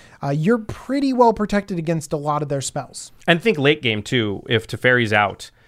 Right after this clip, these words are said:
Speaker 2: instead of doing anything with Braids, you could actually just have enough mana to cast, you know, your Blightsteel Colossus on the end step. And because Teferi's out,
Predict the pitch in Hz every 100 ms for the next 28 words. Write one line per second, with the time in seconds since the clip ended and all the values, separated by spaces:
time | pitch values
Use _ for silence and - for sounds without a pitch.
0 | _ _ - 127 117 - - - 135 123
1 | 117 104 113 110 113 120 110 101 123 110
2 | 95 110 107 101 101 101 101 - 101 101
3 | 104 95 98 95 90 101 - - 98 107
4 | - - - _ _ _ _ - 107 95
5 | 92 95 101 87 - 90 - 95 101 -
6 | 92 - 104 98 95 101 110 - 92 -
7 | 120 113 107 - 107 101 - 120 131 117
8 | 101 95 98